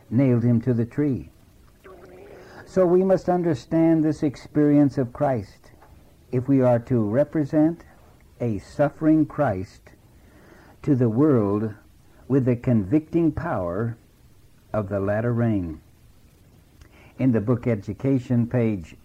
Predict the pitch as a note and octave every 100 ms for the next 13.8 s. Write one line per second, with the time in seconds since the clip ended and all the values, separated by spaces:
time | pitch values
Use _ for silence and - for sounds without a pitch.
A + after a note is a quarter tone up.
0 | - C3+ A#2+ - A#2 - - A#2 A#2 B2
1 | D3 D3+ - _ - - _ _ _ _
2 | - - - - - - G#3+ A#3 E3+ A2
3 | D2+ - - - - - D3 A2+ - E3+
4 | D3+ G2+ - - - _ _ _ - C3
5 | A#2+ A#2 - E3 - A#2 G#2 F#2 E2+ D2
6 | - _ - - - A#2 G#2+ - - E3+
7 | D3 A#2 A#2+ G#2+ G#2 F2+ - C3 B2+ B2+
8 | A#2+ - - A#2+ A2+ - A2+ G#2+ F#2 E2
9 | C#2+ A#1+ _ - _ _ _ - D#4 -
10 | - - _ - - - - - - A2
11 | D#3+ - - F3 D#3 - A2+ G2 F2 D#2
12 | - _ _ - - B2+ G2 A#2 A#2+ A#2
13 | G#2+ F2 A2+ A#2+ B2 D#3 F3+